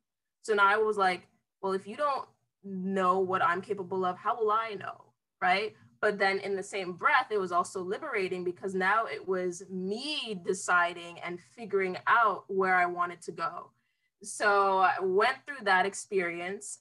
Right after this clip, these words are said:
and, um, was able to get back into U of T, graduated and everything like that,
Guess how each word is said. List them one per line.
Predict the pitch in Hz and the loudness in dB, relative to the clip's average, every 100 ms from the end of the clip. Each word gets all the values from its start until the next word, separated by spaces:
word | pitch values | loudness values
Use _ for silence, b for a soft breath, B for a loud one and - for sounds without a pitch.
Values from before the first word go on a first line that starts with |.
| - | -2
and, | 180 180 175 180 175 | 0 0 -4 -6 -2
um, | 180 170 170 170 170 175 - - _ - | 2 4 4 0 -12 -14 -16 -20 _ -2
was | 214 202 180 - | 2 2 0 0
able | 202 226 | 2 2
to | - | -2
get | 220 196 | -4 0
back | - - - | 2 2 0
into | 202 190 - 202 190 196 | -4 -4 -4 -2 2 2
U | 190 190 | 0 -4
of | 196 | -4
T, | 208 185 | -8 -8
graduated | 165 165 165 185 185 180 | -2 -2 -2 -4 -2 -4
and | - | -4
everything | 170 185 202 | -4 -6 -8
like | 185 180 | -8 -6
that, | 160 151 | -4 -4